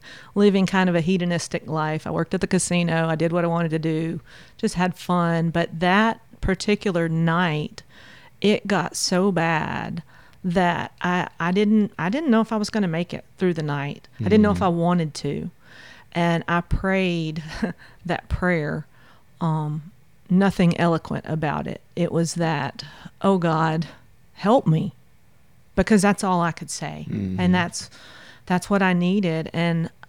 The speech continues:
Speaker 1: God did step in and help me. He helped me by easing my mind enough to let me go to sleep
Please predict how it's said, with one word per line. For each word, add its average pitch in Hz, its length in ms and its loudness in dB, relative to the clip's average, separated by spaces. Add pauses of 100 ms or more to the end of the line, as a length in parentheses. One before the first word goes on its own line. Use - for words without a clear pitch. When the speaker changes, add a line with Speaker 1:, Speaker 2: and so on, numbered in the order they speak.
(360)
Speaker 1:
God 180 380 2
did 180 300 2
step - 380 0
in 170 160 2
and 160 120 -2
help 202 340 -2
me. 165 220 0
He 180 200 -2
helped 226 420 -4
me 165 360 0
by 160 360 -2 (180)
easing 220 680 4 (680)
my 180 160 2
mind 175 340 2
enough 175 340 -2
to 175 100 -4
let 170 140 -4
me 175 100 0
go 170 160 0
to 160 100 -6
sleep - 460 -6